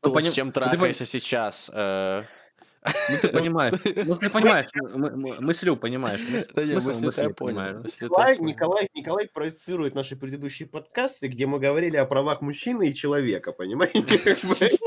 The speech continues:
Speaker 3: Да, он как бы, женщины у нас нет, это мужчина и
Speaker 1: Извините,
Speaker 3: человек.
Speaker 1: извините, извините. Есть человек с хуем, есть человек с пиздой. Вот.
Speaker 3: Да. Мы как бы, мы, мы как бы тоже не люди, мы как бы животные с хуями,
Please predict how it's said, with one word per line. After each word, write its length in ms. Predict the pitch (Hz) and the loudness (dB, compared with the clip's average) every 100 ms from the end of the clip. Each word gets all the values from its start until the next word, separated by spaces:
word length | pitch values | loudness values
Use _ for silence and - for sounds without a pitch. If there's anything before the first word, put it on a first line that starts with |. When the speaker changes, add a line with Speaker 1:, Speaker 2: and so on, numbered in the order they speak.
| - 330 320 427 - - - 330 320 262 - 180 | 0 0 0 -2 -8 -20 -8 -6 -4 -6 -2 6
Speaker 3:
Да, 100 | 196 160 | 8 10
он 120 | 165 | 8
как 160 | 170 170 | 6 4
бы, 100 | 170 | 6
женщины 380 | 190 269 247 190 | 4 4 6 6
у 60 | |
нас 220 | 180 196 165 | 6 4 0
нет, 260 | 147 120 | -2 -2
это 140 | 131 170 | -2 -4
мужчина 280 | 170 254 196 | -4 0 0
и 20 | |
Speaker 1:
Извините, 80 | 123 | 0
Speaker 3:
человек. 420 | 151 143 104 107 - | 0 0 -2 -4 -4
Speaker 1:
извините, 840 | - 104 120 120 123 110 - - | -4 -6 -12 -14 -14 -16 -18 -20
извините. 180 | - - | -18 -8
Есть 240 | 120 151 | -4 -4
человек 240 | - 160 156 | -4 -6 -6
с 80 | |
хуем, 420 | - 147 185 254 208 | -6 -4 -4 -6 -6
есть 220 | 147 - | -8 -8
человек 200 | 143 135 | -10 -10
с 60 | |
пиздой. 480 | - 120 104 165 - - - _ _ _ _ - | -12 -12 -12 -14 -16 -18 -20 _ _ _ _ -18
Вот. 300 | 101 - - - | -14 -14 -16 -10
Speaker 3:
Да. 60 | |
Мы 160 | 120 165 | -6 -2
как 200 | 165 147 | -2 -2
бы, 260 | 139 127 117 | 0 0 0
мы, 140 | 156 | -2
мы 160 | 147 175 | -2 0
как 200 | 196 175 | -2 2
бы 160 | 175 | 0
тоже 320 | 170 185 131 | 2 0 0
не 140 | 113 123 | -2 -2
люди, 260 | 113 92 | -4 -8
мы 180 | 82 98 | -8 -8
как 140 | 107 107 | -8 -10
бы 220 | 90 95 | -8 -8
животные 400 | 101 120 135 110 | -6 -6 -6 -6
с 80 | - | -8
хуями, 380 | - 90 64 | -10 -10 -10